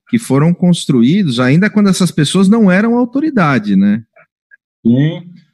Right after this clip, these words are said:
Speaker 2: sim, eu conheci a maioria hoje da alta cúpula na época que eram tenentes, né? Que <laughs> a gente tava ali, e hoje são coronéis, até coronéis reformados, né? E coronéis da ativa.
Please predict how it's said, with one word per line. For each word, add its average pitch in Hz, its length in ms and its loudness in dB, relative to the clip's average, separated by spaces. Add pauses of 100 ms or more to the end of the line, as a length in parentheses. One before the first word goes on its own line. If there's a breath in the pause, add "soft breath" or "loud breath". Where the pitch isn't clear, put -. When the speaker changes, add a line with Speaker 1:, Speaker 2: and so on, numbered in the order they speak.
Speaker 2:
sim, 131 240 -2
eu 135 340 0
conheci 160 500 -2
a 175 80 0
maioria 170 540 -2
hoje 156 480 -2
da 139 80 -4
alta 165 400 -4
cúpula 226 760 -6
na 196 180 -4
época 185 440 -10
que 208 420 -6
eram 180 280 -2
tenentes, 156 680 -2
né? 139 360 -4
Que 131 500 -4
<laughs> 165 240 -4
a 175 60 0
gente 180 320 -6
tava 185 320 -4
ali, 185 580 -8 (580 loud breath)
e 127 160 0
hoje 170 400 -2
são 202 880 -2
coronéis, 160 720 -2
até 151 300 -8
coronéis 139 560 -2
reformados, 127 960 -10
né? 139 160 -6 (380 soft breath)
E 120 300 2
coronéis 127 560 0
da 123 140 -2
ativa. 220 680 -2